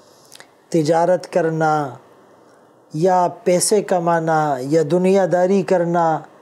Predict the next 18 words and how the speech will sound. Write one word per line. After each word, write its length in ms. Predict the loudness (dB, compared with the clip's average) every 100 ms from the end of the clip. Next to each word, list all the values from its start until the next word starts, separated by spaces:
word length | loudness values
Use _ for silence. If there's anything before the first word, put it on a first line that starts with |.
| -6
ये 60 | -6
तवक्कुल 540 | -2 -2 -2 0 -2
के 140 | 0 -2
ख़िलाफ़ 480 | 0 -2 -2 -4 -12
है। 100 | -20 _ _ -20 _ _ _ _ _ _ _ _ _ _ _ _ _ _ _ _ _ _ _ _ -4
और 120 | 0
वो 260 | 2 2 2
ये 200 | 2 2
कहते 400 | 2 0 0 0
हैं 200 | 0 0
कि 140 | 0
जी 400 | 2 0 0 -4 -14 -20 -20 -20 -10
हाथ 380 | 0 0 0 -2
पर 120 | 0
हाथ 300 | 2 0 2
धरे 260 | 0 2 2
बैठ 220 | 2 2
जाओ। 280 | 2 0 -2